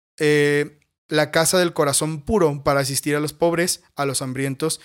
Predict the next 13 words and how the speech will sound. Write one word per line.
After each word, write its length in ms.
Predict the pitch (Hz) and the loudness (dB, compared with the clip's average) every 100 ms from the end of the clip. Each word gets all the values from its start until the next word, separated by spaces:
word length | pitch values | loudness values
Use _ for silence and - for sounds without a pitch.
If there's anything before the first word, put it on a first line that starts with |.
| - _ - | -18 _ -2
y 100 | 180 | 0
a 80 | |
los 120 | 175 170 | 2 0
moribundos 640 | 170 175 196 196 160 - | -2 0 -2 0 0 0
en 100 | 156 | -4
el 120 | 139 | -4
antiguo 440 | 135 135 151 160 175 | -6 -4 -2 0 0
templo 380 | 185 180 180 170 | -2 -2 0 0
de 80 | |
la 140 | 143 131 | 0 -2
diosa 400 | 135 135 135 - | -4 -4 -6 -2
Kali, 340 | 160 156 123 - _ - - - | 0 0 -4 -12 _ -20 -20 -8
respetando, 600 | 147 156 - 151 156 170 | -2 0 2 2 2 -2